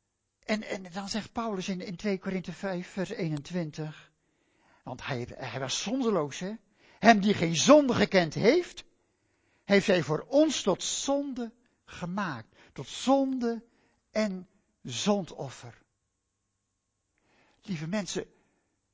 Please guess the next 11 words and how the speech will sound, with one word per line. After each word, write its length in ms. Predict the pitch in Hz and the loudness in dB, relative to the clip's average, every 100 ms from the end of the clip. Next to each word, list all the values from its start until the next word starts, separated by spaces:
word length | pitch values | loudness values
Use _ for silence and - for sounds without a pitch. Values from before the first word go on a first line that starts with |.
| _ _ - | _ _ -12
daar 120 | 247 | -6
word 120 | 214 | -4
je 60 | 175 | -2
helemaal 180 | 165 160 | -4 -8
stil 280 | - 311 240 | -10 -12 -12
van. 360 | 139 117 117 _ _ _ _ _ _ | -14 -14 -18 _ _ _ _ _ _
Hij, 240 | - 208 226 | -10 -6 -4
de 140 | 180 | -4
Zoon 560 | 156 - 269 285 294 240 | -4 -6 0 0 0 -8
van 240 | - 202 | -10 -12
God, 420 | - 202 160 - | -12 -16 -16 -20